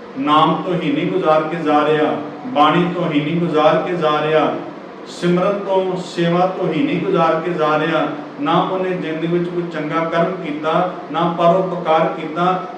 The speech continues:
ਤੁਸੀਂ ਇਹ ਗੱਲ ਕਹੋ ਕਿ ਉਸ ਬੰਦੇ ਦੇ ਮਰਨ ਤੋਂ ਬਾਅਦ ਅਰਦਾਸ ਕਰਦੇ ਕਿ "ਮਹਾਰਾਜ ਜੀ ਨੂੰ ਆਪਣੇ ਚਰਨਾਂ 'ਚ ਜਗ੍ਹਾ ਦੇ ਦਿਓ ਜਾਂ ਇਹਨੂੰ ਮਹਾਰਾਜ ਮੁਕਤ ਕਰ ਦਿਓ",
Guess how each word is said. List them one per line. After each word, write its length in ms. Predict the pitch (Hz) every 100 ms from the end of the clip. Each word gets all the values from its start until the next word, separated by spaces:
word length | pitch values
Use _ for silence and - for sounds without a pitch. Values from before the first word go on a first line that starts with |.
| -
ਤੁਸੀਂ 300 | 185 - 220
ਇਹ 100 | 180
ਗੱਲ 120 | 180
ਕਹੋ 280 | 185 185 190
ਕਿ 160 | 190
ਉਸ 140 | 190 180
ਬੰਦੇ 340 | 170 156 165
ਦੇ 220 | 175 180
ਮਰਨ 260 | 170 147 160
ਤੋਂ 300 | - - -
ਬਾਅਦ 220 | 180 180
ਅਰਦਾਸ 500 | 175 147 151 170 -
ਕਰਦੇ 260 | 170 160 170
ਕਿ 100 | 175
"ਮਹਾਰਾਜ 400 | 160 156 170 170
ਜੀ 60 |
ਨੂੰ 140 | 170 170
ਆਪਣੇ 260 | 165 160
ਚਰਨਾਂ 440 | 165 165 156 151 160
'ਚ 160 | 147
ਜਗ੍ਹਾ 240 | 151 160 190
ਦੇ 180 | 170 151
ਦਿਓ 420 | 151 170 190 - - -
ਜਾਂ 120 | 175
ਇਹਨੂੰ 200 | 175 185
ਮਹਾਰਾਜ 340 | 165 170 180 185
ਮੁਕਤ 320 | 151 151 -
ਕਰ 280 | 185 170 160
ਦਿਓ", 280 | 185 196